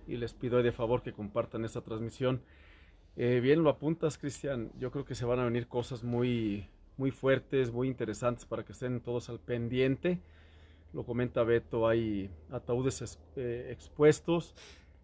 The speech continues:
Algo que nos sorprendió ya cuando terminamos de, de, del recorrido urbano, vimos en unas donde había manchas de sangre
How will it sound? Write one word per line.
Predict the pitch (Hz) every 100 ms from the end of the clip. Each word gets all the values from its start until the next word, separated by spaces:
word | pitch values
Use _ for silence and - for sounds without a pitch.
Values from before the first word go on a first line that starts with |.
| - - -
Algo | 147 151
que | 143
nos | 123 202
sorprendió | 160 123 123
ya | 143 147
cuando | 151 139 123 117 110 110 104 95 - _ _ -
terminamos | 131 120 117 135 151 131
de, | 117 110 110 107 101 -
de, | 120 120 123 120 117 127
del | 131 110
recorrido | - 117 131 135
urbano, | 123 120 131 156 - - - - - - -
vimos | 131 135 143 131
en | 131
unas | 139 135
donde | 120 113 113
había | 127 131
manchas | 139 131 127 123 131 113
de |
sangre | 110 120 123 135